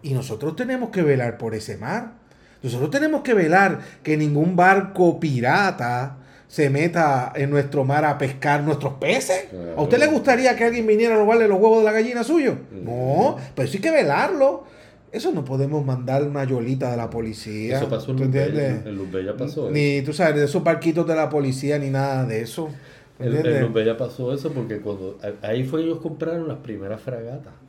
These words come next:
Speaker 1: Ah, ok.
Speaker 2: Porque descubrieron un chorro japonesas pescándole en las aguas territoriales
Speaker 1: Pues cuando,
Speaker 2: de ellos.
Speaker 1: cuando firmemos el pacto de libre asociación, hay que pedirle a Estados Unidos esa, esos barcos para poder, este, proteger, este,
Speaker 2: No, porque
Speaker 1: ese
Speaker 2: eso es
Speaker 1: mar.
Speaker 2: parte de la seguridad, porque es la seguridad económica.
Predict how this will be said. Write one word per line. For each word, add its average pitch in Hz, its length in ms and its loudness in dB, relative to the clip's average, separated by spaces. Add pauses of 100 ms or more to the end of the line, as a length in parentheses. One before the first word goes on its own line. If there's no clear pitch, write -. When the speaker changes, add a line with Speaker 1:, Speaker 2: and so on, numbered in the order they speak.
(280)
Speaker 1:
Ah, 131 380 0
ok. - 100 -12 (440)
Speaker 2:
Porque 107 260 -4
descubrieron 98 540 -8
un 101 80 -10
chorro 101 320 -12
japonesas 117 600 -8
pescándole 98 560 -8
en 101 80 -8
las 104 120 -10
aguas 107 260 -6
territoriales 120 440 -6
Speaker 1:
Pues 156 140 4
cuando, 131 260 4
Speaker 2:
de 160 80 4
ellos. 214 120 0
Speaker 1:
cuando 156 220 0
firmemos 165 440 2
el 220 140 4
pacto 220 360 2
de 202 80 8
libre 208 180 4
asociación, 214 520 0
hay 156 100 -2
que 165 100 -4
pedirle 180 320 -2
a - 20 -4
Estados 175 360 0
Unidos 175 360 0
esa, 143 520 2 (320)
esos 151 320 -2
barcos 180 360 0
para 127 280 0
poder, 123 460 -2
este, 135 440 0
proteger, 131 560 -2
este, 127 480 -6
Speaker 2:
No, 117 60 -2
porque 131 120 -2
Speaker 1:
ese 139 100 0
Speaker 2:
eso 131 80 2
es 123 40 -4
Speaker 1:
mar. 110 120 -4
Speaker 2:
parte 123 240 0
de 135 80 0
la 135 80 0
seguridad, 131 640 -2
porque 110 140 -6
es 101 60 -4
la 110 80 -4
seguridad 117 400 -6
económica. 170 480 -6